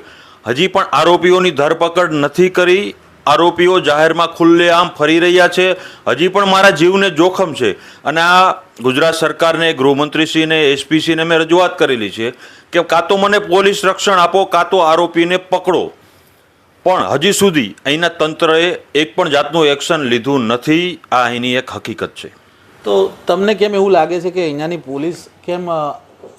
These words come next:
Speaker 2: જે પીડિત છે તેને મદદ નથી કરતી અને જે તમે કહો છો જે પ્રકારે ફરિયાદ નથી નોંધાતી,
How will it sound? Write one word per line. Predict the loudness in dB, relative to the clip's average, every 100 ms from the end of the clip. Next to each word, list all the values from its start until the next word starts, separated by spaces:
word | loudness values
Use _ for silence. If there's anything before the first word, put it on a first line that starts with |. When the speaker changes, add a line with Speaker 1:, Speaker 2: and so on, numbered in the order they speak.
| -10
Speaker 2:
જે | -6 -6
પીડિત | -6 -4 -4 -4
છે | -6
તેને | -4 -4 -6
મદદ | -8 -6 -8
નથી | -8 -10 -10
કરતી | -8 -8 -8 -8 -8
અને | -8 -10
જે | -8 -6
તમે | -6 -8 -8
કહો | -4 -4
છો | -4
જે | -10
પ્રકારે | -10 -8 -6 -6
ફરિયાદ | -6 -10 -6 -6 -8
નથી | -14 -16
નોંધાતી, | -14 -12 -12 -12 -14